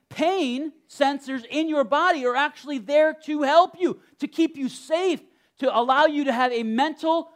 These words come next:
uh, process that says, "Ow, that hurt. I don't want to do that again." So pain is actually your friend. Same thing as shame in, in this, in, in, in some context.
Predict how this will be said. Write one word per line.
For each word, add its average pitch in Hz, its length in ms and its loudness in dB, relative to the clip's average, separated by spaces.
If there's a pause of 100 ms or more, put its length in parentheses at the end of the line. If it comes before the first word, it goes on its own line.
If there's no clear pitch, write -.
(120)
uh, 214 120 6
process 277 540 0
that 233 100 -2
says, 180 220 -2 (220)
"Ow, 277 500 4
that 269 320 2 (160)
hurt. 262 320 4 (140)
I 247 280 0
don't 254 320 0
want 254 220 0
to 233 60 -14
do 226 260 -6
that 226 200 2
again." 190 340 -4 (1700)
So 302 140 -4
pain 349 460 0
is 254 100 -6
actually 269 480 -6 (680)
your 294 160 -2
friend. 359 480 6 (2250)
Same 311 360 -6
thing 277 260 -6
as 208 140 -10
shame 285 600 -8
in, 180 180 -10
in 196 160 -10
this, 190 180 -8
in, 180 140 -14
in, 190 360 -12
in 175 80 -20
some 285 240 -10
context. 156 460 -12